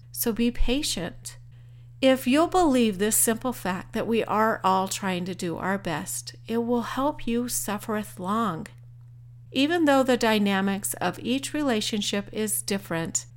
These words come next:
this rule will always apply. "Charity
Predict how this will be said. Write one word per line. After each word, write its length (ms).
this 380
rule 600
will 300
always 640
apply. 560
"Charity 800